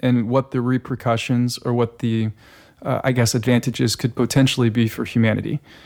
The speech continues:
So not to go too deep into that, but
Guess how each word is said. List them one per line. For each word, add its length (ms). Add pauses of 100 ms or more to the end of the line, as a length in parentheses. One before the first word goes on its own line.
(140)
So 360 (340)
not 320
to 80
go 100
too 160
deep 240
into 140
that, 400
but 260